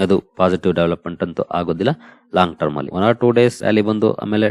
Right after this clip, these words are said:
ಡೌನ್ ಫಾಲ್ ಅಂದ್ರೆ ಅಷ್ಟೇನು ಇಂಪ್ಯಾಕ್ಟ್ ಆಗೋದಿಲ್ಲ. So ತಿಂಗಳಾನುಗಟ್ಲೆ ರ್ಯಾಲಿ ಬರೋದು ಖಂಡಿತ ಪಾಸಿಟಿವ್ ಡೆವಲಪ್ಮೆಂಟ್ ಆಗೋದಿಲ್ಲ. ಹಾಗಾಗಿ ಕ್ರೂಡ್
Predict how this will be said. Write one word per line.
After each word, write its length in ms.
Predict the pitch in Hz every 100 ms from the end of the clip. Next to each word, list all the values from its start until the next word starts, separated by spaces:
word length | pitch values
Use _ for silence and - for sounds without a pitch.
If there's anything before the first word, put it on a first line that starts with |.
| 104
ಡೌನ್ 200 | 104 101
ಫಾಲ್ 160 | 104 104
ಅಂದ್ರೆ 200 | 104 98 107 - - -
ಅಷ್ಟೇನು 280 | - 110 110 101
ಇಂಪ್ಯಾಕ್ಟ್ 460 | 92 101 95 _ - - 87
ಆಗೋದಿಲ್ಲ. 320 | 95 90 73 -
So 100 | 104 -
ತಿಂಗಳಾನುಗಟ್ಲೆ 640 | 101 110 110 107 101 104 101
ರ್ಯಾಲಿ 220 | 95 98 - -
ಬರೋದು 240 | 98 95 90 - _ -
ಖಂಡಿತ 280 | 110 110 107 -
ಪಾಸಿಟಿವ್ 320 | 82 80 90 82
ಡೆವಲಪ್ಮೆಂಟ್ 380 | 85 82 85 82
ಆಗೋದಿಲ್ಲ. 300 | 82 85 107 - - _ _ 143
ಹಾಗಾಗಿ 300 | 131 123 120 -
ಕ್ರೂಡ್ 220 | 123